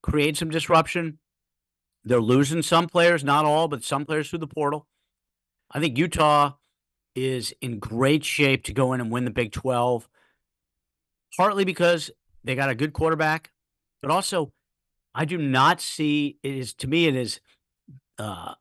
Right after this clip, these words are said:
mathematically impossible for them to not have a better situation with injuries, right? You don't get slaughtered with injuries the way Utah did two years in a row. There's gonna be a reversion of the mean.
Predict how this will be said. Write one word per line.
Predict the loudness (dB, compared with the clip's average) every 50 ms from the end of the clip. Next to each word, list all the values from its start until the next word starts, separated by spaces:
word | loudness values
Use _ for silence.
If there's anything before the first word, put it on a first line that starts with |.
| _ _ _
mathematically | 2 6 6 6 4 4 0 2 4 6 6 6 6 4 4 4 4 4
impossible | 4 2 0 0 2 4 4 4 2 2 -4 -6 -6 -8 -10 -12 -16 _ _ _ _ _ _ _ _ _ _ _ _ _ _ _ _
for | 4 6
them | 6 6 4 4 2
to | 2 2
not | 4 6 6 6 6
have | 6 2 2
a | 2 0 0 -2 -6 _ _
better | 2 4 4 4 4 0 0
situation | -4 -4 -4 -4 -4 -4 -4 -2 -2 -4 -4 -4 -6 -6 -6 -10 -10 -14 _ _ _ _ _ _ _ _ _ _ _ _ _ _ _ _ _ _ _
with | 0 2 4
injuries, | 4 2 2 0 -2 -4 -4 -4 0
right? | 2 2 2 2
You | 0 0 4
don't | 4 4 2 2
get | 2 2 2 2
slaughtered | 0 -4 -4 -4 -2 2 4 4 4 4 2 0
with | -2 -4 -4 -4
injuries | -6 -6 -6 -6 -6 -8 -8 -8
the | -6 -6
way | -4 -4
Utah | -4 -4 -4 -2 -2 -2 -2
did | 0 0 -2 -2 -2 -4 _ _ _ _ _ _ _ _ _ _ _ _ _
two | -8 -6 -4 -2
years | -2 -2 -2 -2 -4
in | -6 -8
a | -8
row. | -8 -8 -10 -10 -10 -14 _ _ _ _ _ _ _ _ _ _ _ _
There's | 4 6 6 6 6
gonna | 6 6 6
be | 8 8 8 8
a | 6
reversion | 6 4 4 4 4 2 2 2 2 0 0
of | 0
the | 0 0
mean. | 0 0 0 0 -2 -4 -6